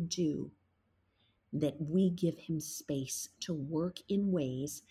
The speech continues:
that may just include having everyone else turn on each other when there is no Spirit of God among them.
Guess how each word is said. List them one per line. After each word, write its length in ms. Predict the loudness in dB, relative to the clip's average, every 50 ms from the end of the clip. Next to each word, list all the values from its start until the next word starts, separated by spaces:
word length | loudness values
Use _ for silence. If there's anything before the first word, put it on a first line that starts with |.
| -20 -20 -20 _ _
that 160 | 0 0 2 4
may 320 | 4 6 8 8 8 8
just 400 | 6 4 4 2 2 0 -4 -4
include 920 | -2 0 0 -2 -4 -8 -2 2 4 6 6 8 8 6 6 4 4 0 -6 -12 _ _ _ _ _ _ _ _ -20 _ _ _ _ _ _ _ _ _ _ -4
having 320 | -2 0 2 2 2 2 2
everyone 420 | 0 4 4 6 6 6 4 4 2
else 220 | 2 0 -2 -6
turn 260 | -6 -2 -2 0 0
on 100 | 0 -2
each 220 | -4 -4 -4 -6 -8
other 340 | -6 -6 -6 -6 -8 -10 _ _ _ _ _ _ _ _ _ _ _ _ 2
when 100 | 2 4
there 140 | 4 4 2
is 160 | 2 0 0
no 420 | 0 0 2 2 2 4 4 2 2
Spirit 400 | 0 -2 -2 -2 -2 0 -2 -2
of 120 | -4 -4
God 240 | -6 -6 -6 -6 -6
among 260 | -6 -6 -8 -8 -12 -14
them. 180 | -18 -20 -20